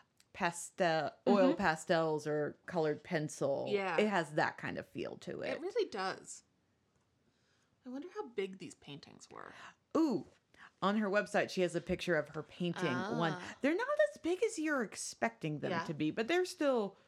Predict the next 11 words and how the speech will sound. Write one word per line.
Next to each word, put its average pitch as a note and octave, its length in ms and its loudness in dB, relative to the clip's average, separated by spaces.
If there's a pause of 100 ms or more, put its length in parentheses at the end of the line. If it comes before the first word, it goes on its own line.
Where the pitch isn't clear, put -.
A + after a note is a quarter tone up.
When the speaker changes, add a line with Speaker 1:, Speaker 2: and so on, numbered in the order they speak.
(800)
Speaker 1:
pretty D#4 260 4
Speaker 2:
Fairly, - 80 -4 (120)
pretty F3 180 2
Speaker 1:
big. C#3 80 4
Speaker 2:
large. G#3+ 340 0
Speaker 1:
Yeah. F3 240 4
Speaker 2:
Yeah. F2+ 160 -4 (460)
Speaker 1:
But, F3+ 320 2 (360)
uh, - 40 -2 (200)
she D#4 260 0
smacked A#3+ 520 0